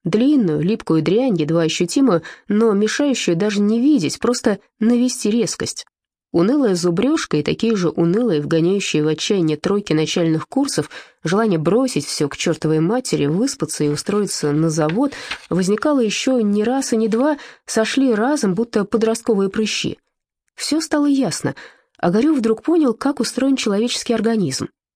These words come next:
Фраза, которая стала потом его фирменной, «Давайте разберёмся, как это работает», родилась именно тогда на лекциях по патологической анатомии.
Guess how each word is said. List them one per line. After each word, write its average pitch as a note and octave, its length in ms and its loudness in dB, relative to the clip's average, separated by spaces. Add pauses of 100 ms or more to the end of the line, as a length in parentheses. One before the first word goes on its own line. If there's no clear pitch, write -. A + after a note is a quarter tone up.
(260)
Фраза, C#4 340 0
которая D#3+ 360 0
стала F3+ 260 -2
потом F3+ 320 -2
его F3 140 0
фирменной, F#3+ 500 0 (300)
«Давайте G#3+ 400 0
разберёмся, E3 480 0
как D#3 160 -2
это E3 120 -2
работает», G#3 520 0 (260)
родилась B3 480 0
именно B3 300 2
тогда G#3+ 420 0
на A3 200 2
лекциях A3 500 -2
по G3+ 180 0
патологической G#3+ 760 -2
анатомии. C#3 520 -2